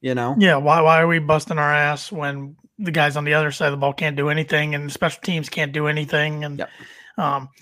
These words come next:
Speaker 2: a-, and we saw some tempers kinda starting to flare towards the end of the game. Bradley Chubb ke-, went to the sidelines and started ripping people and yelling, and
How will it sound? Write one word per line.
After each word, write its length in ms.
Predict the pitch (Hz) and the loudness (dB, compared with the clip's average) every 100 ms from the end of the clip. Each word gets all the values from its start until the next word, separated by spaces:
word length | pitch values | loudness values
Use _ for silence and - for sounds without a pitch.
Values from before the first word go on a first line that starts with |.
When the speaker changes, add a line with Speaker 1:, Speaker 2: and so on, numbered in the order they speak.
| - | -2
Speaker 2:
a-, 240 | 247 - | -2 2
and 120 | 269 | 4
we 120 | 269 202 | 4 2
saw 280 | - 269 | 2 4
some 520 | 262 226 196 165 151 160 | 4 2 0 0 -8 -4
tempers 340 | - 240 202 | 0 2 2
kinda 240 | - 190 185 | 2 2 4
starting 260 | 208 202 | 4 4
to 60 | 175 | 2
flare 260 | - 285 196 | 2 4 4
towards 240 | - 156 | 2 -2
the 40 | 160 | -2
end 60 | 151 | -2
of 60 | |
the 80 | 147 | -2
game. 140 | 147 | 0
Bradley 320 | 147 156 170 151 | 4 4 4 0
Chubb 400 | - 180 175 - | 2 2 2 -2
ke-, 160 | 175 | -8
went 160 | 175 165 | -6 -6
to 60 | 165 | -6
the 40 | |
sidelines 460 | - 160 160 170 180 | -2 0 2 0 -2
and 80 | |
started 280 | 151 156 147 | -4 -6 -4
ripping 300 | 151 165 165 | -2 -4 -4
people 360 | 156 156 190 185 | -6 -8 -4 -4
and 100 | 151 | -2
yelling, 360 | 147 156 170 | 0 2 0
and 120 | 151 | -2